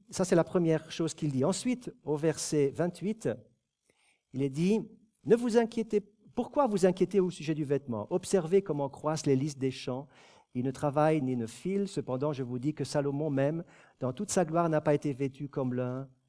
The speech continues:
d'eux. » Et ensuite, il dit, «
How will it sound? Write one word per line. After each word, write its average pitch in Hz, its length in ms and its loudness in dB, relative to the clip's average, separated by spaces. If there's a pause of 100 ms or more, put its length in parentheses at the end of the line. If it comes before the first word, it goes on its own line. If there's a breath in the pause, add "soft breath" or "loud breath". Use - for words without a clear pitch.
(240)
d'eux. » 113 300 -6 (1400 loud breath)
Et 127 60 -8
ensuite, 180 180 -4
il 175 120 2
dit, « 202 220 0